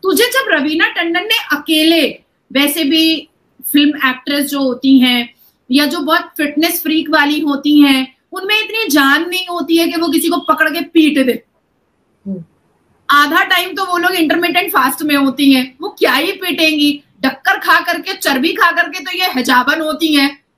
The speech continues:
Speaker 1: ये भले ही पीट सकती हैं किसी को। तो जो पिटाई हुई है, उसके bruises कहाँ पर है, उसके चोट कहाँ पर है और जिस पर गाड़ी चढ़ी है, उसकी injury कहाँ पर है?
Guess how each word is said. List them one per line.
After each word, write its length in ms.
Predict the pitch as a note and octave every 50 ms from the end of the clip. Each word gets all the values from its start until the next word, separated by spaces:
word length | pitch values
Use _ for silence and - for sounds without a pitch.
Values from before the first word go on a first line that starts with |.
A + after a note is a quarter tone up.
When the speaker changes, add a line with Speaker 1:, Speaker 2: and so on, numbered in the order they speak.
| _ _ A3
Speaker 1:
ये 160 | C#4 D#4+ F#4+
भले 240 | D#4+ D4 C4+ C4 B3+
ही 100 | D4+ E4+
पीट 280 | E4+ F#4 F#4 F4 -
सकती 340 | - D#4+ E4 D#4+ - E4+ E4
हैं 120 | D#4+ D#4
किसी 220 | C#4 D#4+ - D4+ C#4+
को। 300 | D4 C#4 C4+ C4+ - - _ _ _ _ -
तो 220 | A#4 - - - _ _ -
जो 340 | B3+ - A4 C5 C5+ - - -
पिटाई 500 | F4 F4+ F4+ E4+ D#4 D4+ E4+ G#4+ A4+ B4+
हुई 300 | - G4 F#4+ F#4+ G4+ G#4
है, 340 | F#4 E4 D#4 B3+ G#3+ - _ _ _ _
उसके 260 | E4 F#4 - - A#4
bruises 600 | A#4 - - - D#4 D#4+ D#4+ B3+ F#4 F#4 F4 -
कहाँ 260 | - D#4 D4 C#4+ C4+ C4+
पर 200 | C4+ C4 C4+ D4
है, 60 | F4+
उसके 280 | G4 F#4+ - - G4+
चोट 460 | G#4 - - - D4 C#4 D4 D#4 C#4 -
कहाँ 260 | D4+ D4 C#4 B3 A#3+
पर 220 | A#3 A#3+ A#3+ A#3
है 180 | A3+ G#3 - - _ _ _
और 100 | D#4 E4+
जिस 260 | D#4+ C4 C#4 D4+ - -
पर 160 | - F#4+ F#4+
गाड़ी 380 | C4+ C4+ B3+ B3 C4+ E4 G#4
चढ़ी 440 | A4 - - C#4+ C4+ C#4+ D4+ E4 E4 D4+
है, 220 | C4+ A#3 - - _ _ _ -
उसकी 280 | E4 E4 - - F#4 G4+
injury 440 | G#4 F4+ E4 D4+ C4+ D#4+ D#4 F4
कहाँ 280 | F4 F4 C4+ - A#3 A3+
पर 160 | A3 - F#3+
है? 140 | F#3+ _ _